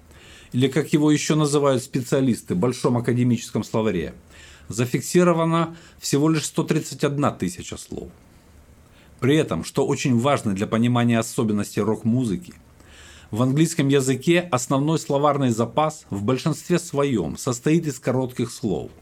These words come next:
В русском же языке преобладают слова многосложные. В английском языке преобладают слова, в которых ударение падает на первый слог или середину слова,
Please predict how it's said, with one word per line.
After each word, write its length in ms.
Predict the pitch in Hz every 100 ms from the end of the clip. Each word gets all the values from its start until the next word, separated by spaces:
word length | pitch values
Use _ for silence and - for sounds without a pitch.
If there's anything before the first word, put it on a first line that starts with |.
| - - - - - - - - - -
В 120 | 113
русском 360 | 139 185 - 165
же 120 | 156
языке 440 | 143 131 123 107 -
преобладают 680 | 117 123 127 127 143 156
слова 320 | - 117 123
многосложные. 960 | 127 107 104 117 - 71 71 76 78 87 - - - - - - - - - - - -
В 100 | 117
английском 480 | 135 143 185 180 160
языке 420 | 156 147 151 180
преобладают 640 | 170 147 135 139 139 151 139
слова, 380 | - 139 151 151
в 60 |
которых 420 | 135 123 139 135
ударение 460 | 127 123 139 147 139
падает 380 | 131 127 135 127
на 100 | 120
первый 320 | 135 123 127
слог 420 | - 135 104 -
или 160 | 113 127
середину 580 | - 139 139 135 101 87
слова, 440 | - 76 -